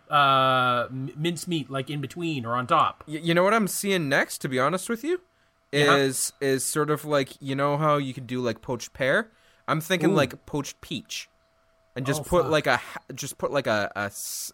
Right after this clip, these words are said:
Speaker 2: uh, uh, a, a cross-section peach. Like,
Speaker 1: Hmm.
Speaker 2: if you could take the pit out and then do peeled, uh, poached peach that's, that's just like a cro-, like a disc of peach
Speaker 1: Hmm.
Speaker 2: on top
Speaker 1: Yeah,
Speaker 2: of
Speaker 1: yeah.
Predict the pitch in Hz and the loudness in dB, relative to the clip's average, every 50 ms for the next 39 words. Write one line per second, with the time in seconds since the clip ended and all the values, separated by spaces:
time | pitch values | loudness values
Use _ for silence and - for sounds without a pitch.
0 | _ - 113 110 107 104 104 101 98 98 95 - _ _ _ _ _ _ _ _ | _ -2 0 0 0 0 0 0 -2 -4 -6 -8 _ _ _ _ _ _ _ _
1 | _ 104 101 98 98 95 92 90 87 - - - 110 110 - _ _ _ - 110 | _ -4 -2 -2 -2 -2 -2 -4 -6 -6 -8 -10 -12 -12 -12 _ _ _ -16 -14
2 | - - - - 151 135 135 143 - - - - 147 127 - - - 123 110 104 | -12 -12 -6 -2 0 2 2 2 0 -2 -2 0 0 0 -2 -2 -6 -6 -6 -8
3 | - - 123 107 95 - - - - - _ _ _ _ _ _ _ _ _ _ | -10 -10 -12 -12 -10 -10 -10 -12 -12 -12 _ _ _ _ _ _ _ _ _ _
4 | _ - 107 104 104 107 143 151 147 - - 127 131 113 143 131 110 - 156 139 | _ -6 -4 -2 -2 -2 -2 -4 -6 -4 -4 -4 -4 -4 -4 -4 -4 -4 -6 -6
5 | - - 131 - - 147 139 131 123 120 110 - 113 113 110 113 110 110 107 95 | -6 -8 -10 -4 -2 0 2 4 4 2 2 -2 -4 -4 0 0 0 0 -2 -4
6 | 90 113 110 107 107 104 104 - _ _ _ _ _ - - - 139 139 139 135 | -4 -2 -2 0 0 -2 -4 -6 _ _ _ _ _ -12 -6 -2 0 0 2 0
7 | 135 127 - - - _ _ _ _ _ _ _ _ _ _ _ _ _ _ _ | 0 -2 -6 -14 -20 _ _ _ _ _ _ _ _ _ _ _ _ _ _ _
8 | - 113 110 110 107 104 101 101 - - 135 127 117 113 113 - - - - - | -4 -2 0 0 0 0 -2 -4 -2 -2 0 0 0 0 -2 -6 -8 -8 -8 -12
9 | - _ _ _ _ _ _ _ _ _ - - 143 127 117 - - - 120 113 | -16 _ _ _ _ _ _ _ _ _ -8 -4 -4 -2 -2 -4 -6 -4 -4 -4
10 | - - - 113 90 - 98 113 110 - - 113 107 117 107 - 123 - 104 - | -4 -6 -8 -12 -12 -6 -4 -4 -4 -4 -4 -8 -8 -8 -8 -8 -8 -8 -8 -10
11 | - - - 135 117 117 113 - 110 101 101 98 98 - - 131 113 107 - - | -10 -8 -4 -2 -2 -2 -2 -2 -4 -6 -6 -6 -8 -4 -2 0 0 0 -2 -6
12 | - - - - - 104 - - - 113 - - - - - - _ _ _ _ | -12 -14 -16 -14 -14 -14 -14 -14 -14 -14 -12 -12 -12 -12 -14 -14 _ _ _ _
13 | _ _ _ 151 156 127 123 120 - - 151 135 135 - 156 160 151 120 117 113 | _ _ _ -4 -2 -2 -2 -2 -2 0 2 2 2 2 2 0 2 2 2 2